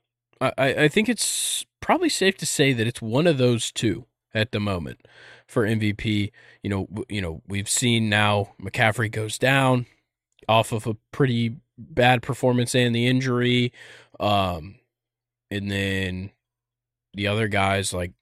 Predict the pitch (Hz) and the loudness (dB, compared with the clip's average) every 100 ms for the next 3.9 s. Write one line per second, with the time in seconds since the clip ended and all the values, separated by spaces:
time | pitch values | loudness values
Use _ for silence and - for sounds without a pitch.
0 | _ - 92 90 82 - 110 92 - - | _ -4 -2 -2 -4 0 0 0 -6 -6
1 | - 73 92 120 104 95 73 76 - 87 | -8 -10 -8 -4 -2 -2 -4 -10 -12 -8
2 | 95 95 - 113 - - - - - - | -6 -6 -4 -4 -4 -6 -6 -8 -10 -12
3 | - - 113 131 117 104 - - 107 | -10 -8 0 2 2 -2 -8 -10 -16